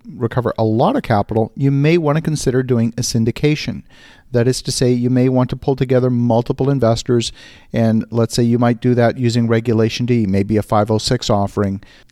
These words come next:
if you happen to live in the United States. If you use that structure, you could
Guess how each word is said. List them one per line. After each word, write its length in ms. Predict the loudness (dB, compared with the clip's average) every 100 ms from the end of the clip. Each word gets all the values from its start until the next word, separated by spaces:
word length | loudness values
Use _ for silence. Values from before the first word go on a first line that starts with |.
| -6
if 200 | -4 0
you 100 | 2
happen 260 | 2 0 0
to 60 |
live 200 | 2 2
in 80 | 2
the 60 | 0
United 340 | 2 2 0
States. 340 | 0 -4 -4 -8
If 140 | -4
you 80 | -2
use 260 | 0 0 0
that 240 | 0 -2
structure, 540 | -2 -2 -2 0 -2 -2
you 180 | -4 -4
could 500 | -2 0 0 0